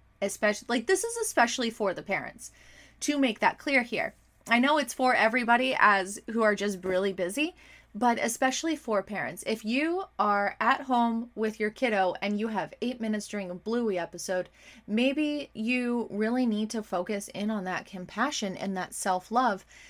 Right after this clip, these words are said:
and reminding yourself that you're already doing a fantastic job. You don't need to be anything other than what you currently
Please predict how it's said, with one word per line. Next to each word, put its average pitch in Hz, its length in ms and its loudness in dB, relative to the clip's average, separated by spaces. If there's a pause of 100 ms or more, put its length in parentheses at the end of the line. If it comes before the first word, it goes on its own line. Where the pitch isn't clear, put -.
(160)
and 247 160 2
reminding 247 480 2
yourself 226 320 0
that 196 100 -4
you're 196 300 -2
already 254 420 0
doing 220 300 0
a 165 80 -6
fantastic 196 720 -6
job. 214 380 0 (720)
You 220 260 0
don't 220 240 0
need 240 200 2
to 220 60 -8
be 208 160 -4
anything 214 440 -2
other 214 280 -2
than 190 280 -6
what 190 180 -6
you 185 140 -14
currently - 580 -10